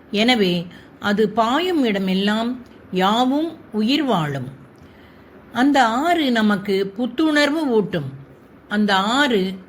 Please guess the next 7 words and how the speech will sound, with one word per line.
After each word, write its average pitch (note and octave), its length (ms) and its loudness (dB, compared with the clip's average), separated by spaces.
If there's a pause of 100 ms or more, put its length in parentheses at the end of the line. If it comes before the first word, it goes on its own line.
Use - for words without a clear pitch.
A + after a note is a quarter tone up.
நம்மை F#3 360 0 (160)
தூய்மையாக்கும். B3+ 840 0 (800)
பின்பு C#4+ 360 4
அந்த A#3 220 2
வானதூதர் A3+ 880 0 (480)
வாழ்வு C4+ 500 2
அளிக்கும் A#3 500 0